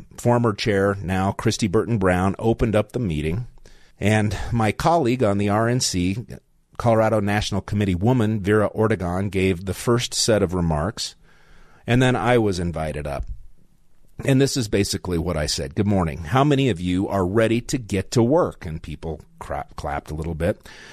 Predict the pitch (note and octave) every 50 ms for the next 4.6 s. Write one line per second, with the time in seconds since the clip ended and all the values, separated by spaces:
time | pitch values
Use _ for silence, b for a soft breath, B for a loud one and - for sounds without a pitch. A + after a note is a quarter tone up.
0 | B B B - B2+ B2+ A#2+ A#2+ B2 C3+ D3 - - - - B2+ B2+ - C#3 C3
1 | A#2+ - C3+ B2 C3+ C3 - A2 G#2 G#2 G#2+ G#2 G#2+ A#2 G#2 - - - G#2 -
2 | - - G#2 G#2+ A2 G2 F2 G2+ G2 F#2+ A#2 A2 G2+ F#2 F#2+ F2 - - - A#2+
3 | A2+ - A2+ G2+ - - - B2 C#3+ D3+ D3 D#3 D#3 D3 - - - C#3 B2+ B2
4 | B2+ A#2 A2 G#2 F#2+ D#2 C2+ - - - - -